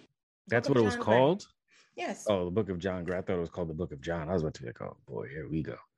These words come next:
Speaker 1: I don't know how I never knew. Like, I didn't, I don't know. I just
Speaker 2: You can't,
Speaker 1: I
Speaker 2: you can't get personal with it. You can't, you can't.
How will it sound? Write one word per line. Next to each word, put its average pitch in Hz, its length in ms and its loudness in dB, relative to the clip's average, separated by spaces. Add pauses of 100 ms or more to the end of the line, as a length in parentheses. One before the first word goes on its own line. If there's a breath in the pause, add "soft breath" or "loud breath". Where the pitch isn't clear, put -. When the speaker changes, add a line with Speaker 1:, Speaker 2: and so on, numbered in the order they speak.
(760)
Speaker 1:
I 151 80 -2
don't 240 180 4
know 240 160 4
how 196 220 0
I 220 80 2
never 196 240 0
knew. 113 320 -4 (640)
Like, 107 160 2
I 127 100 4
didn't, 131 420 4 (1300)
I 143 60 -4
don't 185 100 0
know. 185 140 2
I 101 80 2
just 143 380 -8 (720)
Speaker 2:
You 262 120 -4
can't, 370 240 4
Speaker 1:
I 285 40 6
Speaker 2:
you 349 120 2
can't 415 280 2
get 415 180 2
personal 339 460 4
with 160 180 2
it. 139 120 -2
You 247 120 -4
can't, 330 320 4
you 302 140 -2
can't. 339 340 4